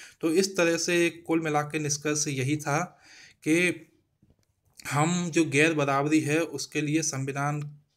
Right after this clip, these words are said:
के जो लेखक हैं, संविधान सभा के सदस्य थे, उन्होंने जो है महत्वपूर्ण काम किया था। फिर आप देखेंगे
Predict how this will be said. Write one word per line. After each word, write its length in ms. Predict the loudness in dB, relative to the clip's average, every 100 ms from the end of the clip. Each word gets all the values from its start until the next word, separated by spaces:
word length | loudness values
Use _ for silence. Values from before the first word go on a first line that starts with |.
| _
के 80 | -4
जो 140 | -2
लेखक 400 | 0 -2 -2 -6 -4
हैं, 320 | -2 -4 -6 -16 -20 _
संविधान 460 | -8 -4 0 0 0
सभा 200 | -2 -4
के 140 | -2
सदस्य 460 | -4 -2 -2 -2 -4
थे, 280 | -2 -2
उन्होंने 640 | -2 -2 -2 0 0 -2 -2
जो 160 | -4
है 300 | -2 -4 -4 -14 _ _ _ -4
महत्वपूर्ण 460 | -4 -4 -4 -4
काम 340 | -2 -2 -2 -4
किया 280 | -2 -4 -2
था। 360 | -6 -10 -12 _ -20 -20 _ -2
फिर 100 | 2
आप 160 | 2
देखेंगे 540 | 2 0 0 2 2